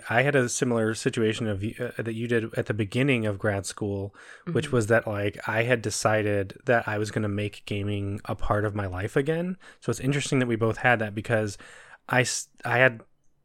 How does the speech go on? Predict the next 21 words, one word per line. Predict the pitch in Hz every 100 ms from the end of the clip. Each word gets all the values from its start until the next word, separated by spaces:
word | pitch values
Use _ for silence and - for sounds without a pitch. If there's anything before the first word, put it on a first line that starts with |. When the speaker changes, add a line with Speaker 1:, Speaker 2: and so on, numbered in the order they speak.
| - -
Speaker 1:
my | 123
last | 117 131 143
couple | - - 147
of | 113
years | 113 117 110
of | 107
my | 107 107
undergrad | 104 120 117 143 139 139 139 - - - _ -
had | - 113
not | 113 120 -
played | 123 113
video | 117 117
games | 113 104
as | 98
often. | 98 104 139 143 151 135
Like, | 113 110
I | 110
would | 110
have | 107 113 -
to, |
like, | 110 104 -